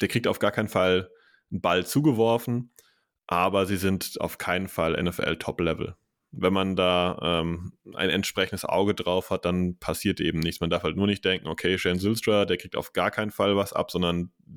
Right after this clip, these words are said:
sie versuchen, die dann schon zu involvieren. Und aus meiner Sicht, übertreiben ist das falsche Wort, aber können die da auch durchaus mal überziehen. Und, äh, wenn man das dann entsprechend im Auge hat, dann,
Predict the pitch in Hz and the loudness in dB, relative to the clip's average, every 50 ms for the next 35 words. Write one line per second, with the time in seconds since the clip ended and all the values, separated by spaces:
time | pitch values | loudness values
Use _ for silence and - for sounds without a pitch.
0 | 98 - - 104 - 107 104 95 110 127 135 127 131 127 110 107 104 98 107 101 | -10 -6 -6 0 2 2 2 4 4 4 4 4 4 2 4 4 2 2 2 0
1 | 98 - - 101 107 107 - - - 98 101 87 90 87 85 85 90 95 101 107 | 0 -2 -2 0 0 0 0 0 2 2 2 4 2 2 2 0 0 0 2 2
2 | 104 101 104 101 - - - - - - - - - 92 87 87 - 98 95 101 | 2 2 0 -4 -8 -16 -20 -20 -20 -20 -20 -8 -4 -2 -2 -2 0 0 0 2
3 | 107 104 95 101 101 95 - - - - - _ _ _ _ _ _ _ _ - | 2 2 2 0 -2 -2 -4 -10 -14 -18 -20 _ _ _ _ _ _ _ _ -12
4 | - - - 85 87 90 87 - - 85 82 87 92 95 - - 90 87 - - | -6 -4 -2 0 0 0 0 0 -2 -2 0 0 -2 -2 -4 -4 -6 -6 -2 0
5 | 87 87 85 - 85 87 87 82 85 87 87 - - 80 80 73 69 80 82 - | 0 0 0 -2 -4 -2 0 2 2 0 0 -2 -2 0 2 2 2 0 -2 -4
6 | - - 104 107 113 107 104 92 101 85 65 80 87 - - 110 104 98 - 80 | -4 -2 0 2 2 2 2 2 2 2 0 0 -2 0 2 2 2 2 2 0
7 | 90 92 - - 92 80 82 85 80 76 - - - - 98 98 98 101 98 98 | 0 0 0 0 0 0 2 0 0 0 -2 -4 0 2 2 4 4 4 2 2
8 | 92 - - 80 82 82 80 - - 73 82 80 80 80 80 80 82 87 87 - | 0 0 0 0 0 -2 -2 -2 -2 -2 0 0 0 0 0 0 0 0 -2 0
9 | - 87 85 82 80 - - 87 82 82 90 82 - 62 76 87 92 92 92 87 | 0 0 0 0 -2 -2 -2 -4 -2 -2 -2 -2 -2 0 2 2 2 2 0 0
10 | 92 87 87 - - - - 82 78 82 85 82 85 87 - | 0 -2 -4 -4 -8 -6 -4 -2 -2 0 0 -2 -2 -4 -6